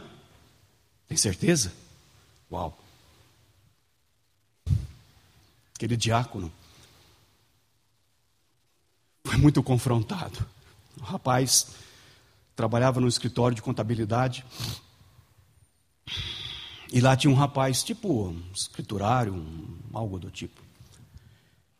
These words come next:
E o diácono e esse rapaz. E entre outras pessoas no escritório.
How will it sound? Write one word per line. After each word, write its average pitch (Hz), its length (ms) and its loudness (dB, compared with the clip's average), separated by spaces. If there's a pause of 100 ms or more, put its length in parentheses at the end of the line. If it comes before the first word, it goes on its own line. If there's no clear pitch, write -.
(120)
E 90 480 -4 (520)
o - 100 -16
diácono 147 580 4 (500)
e 95 80 -8
esse 90 180 -4
rapaz. 82 500 -10 (380)
E 123 200 -6
entre 117 220 2
outras 135 300 4
pessoas 117 400 -2
no 110 60 -4
escritório. 104 520 -6